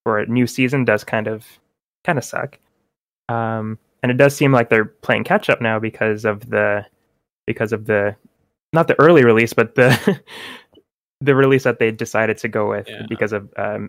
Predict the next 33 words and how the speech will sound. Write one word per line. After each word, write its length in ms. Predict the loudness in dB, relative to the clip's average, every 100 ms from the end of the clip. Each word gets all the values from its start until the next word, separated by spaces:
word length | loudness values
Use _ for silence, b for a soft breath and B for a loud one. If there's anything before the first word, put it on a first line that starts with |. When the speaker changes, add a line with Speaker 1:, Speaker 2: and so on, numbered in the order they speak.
| _
Speaker 1:
Microsoft, 640 | -8 -8 -8 -12 -12 -14 _ _ _ _ _ _ _ -12
um, 400 | -10 -10 -14 -20 _
instead 240 | -10 -4
of 240 | -4 -4 -8
releasing 480 | -6 -6 -8 -10 -6
with 380 | -8 -10 _ _ _ -6
everything 380 | -4 -2 -4 -8
ready. 320 | -8 -8 -12
So 280 | -14 -20 -20 _ _ _ -4
yeah, 100 | 0
it, 220 | 0 -2 _ -20 _ _ -6
I 100 | -2
guess 180 | 0 2
that's 280 | 0 0 -8
what 300 | -6 0 2
Microsoft 400 | 2 0 -2 -4
is 80 | -2
gonna 160 | 0
have 140 | 0 -2
to 120 | -2
live 140 | 0
with 160 | 0 0
now 180 | -2 -2
because 380 | -4 -6 -6 -6
of 320 | -10 -12 _ _
the 100 | -6
decision 380 | -6 -4 -6 -4
that 220 | -4 -4
they 320 | -6 -6 -6 -10 _ _ -14
decided 360 | -4 -4 -4 -8
to, 380 | -8 -6 -6 -10 _
to 120 | -10
make. 340 | -8 -8 -12